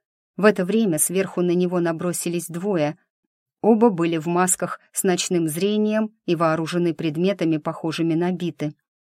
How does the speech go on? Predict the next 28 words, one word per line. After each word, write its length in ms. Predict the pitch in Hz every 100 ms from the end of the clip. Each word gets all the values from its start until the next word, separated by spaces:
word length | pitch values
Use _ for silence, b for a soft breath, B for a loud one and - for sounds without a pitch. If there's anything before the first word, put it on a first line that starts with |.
| _
Первый 440 | - 208 165 160 156
удар 320 | 156 202 233 - -
Генри 460 | 175 170 220 233
пропустил. 720 | 240 175 156 170 - - 147 143 - _ _ _
Удар 320 | 190 190 180 180
пришелся 580 | 175 175 - 165 -
чуть 300 | 165 - 165
выше 320 | 165 165 - 185
уха 420 | 247 240 170 170 b _
и 80 | 185
отдался 560 | 180 165 208 254 - 254
в 60 |
голове 500 | 190 165 151 156 175 B _
колокольным 640 | - 208 208 202 156 160 175
звоном. 540 | 165 170 160 156 160 - _ _ _ -
На 140 | 202
мгновение 580 | 180 185 185 175 170 170
он 160 | 170
потерял 460 | 165 175 185 185 170
чувство 400 | - 175 - 165
реальности 720 | 160 180 202 214 214 - 208 b b _
и 100 | 196
действовал 640 | 185 196 254 - 254 254 254
инстинктивно, 920 | 202 196 - 196 185 - 156 156 156 - _ _
а 100 | 185
именно 400 | 180 175 175 170
полез 380 | 180 185 170 -
руками 480 | 160 - 190 175